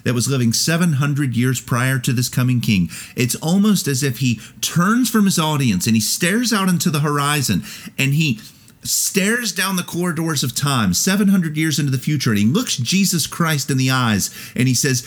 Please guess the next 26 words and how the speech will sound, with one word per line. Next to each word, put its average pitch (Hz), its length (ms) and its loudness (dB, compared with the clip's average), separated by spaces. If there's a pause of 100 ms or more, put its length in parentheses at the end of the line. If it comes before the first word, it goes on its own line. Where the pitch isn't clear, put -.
(120)
"You 160 480 4
are 127 80 2
gonna 113 200 2
multiply 104 520 2
the 87 120 2
nation. 85 440 2 (240)
You 202 320 4
are 185 80 0
gonna 127 200 2
increase 104 420 2
their 101 140 0
gladness. 90 560 0 (200)
You 214 340 4
are 190 80 2
going 131 380 2
to 110 420 2 (420)
make 139 260 0
them 127 180 2
glad 120 560 2
in 123 280 2
God's 107 440 0
presence." 95 580 0
That's 175 260 0
what 127 120 2
he's 101 120 2
saying. 80 400 0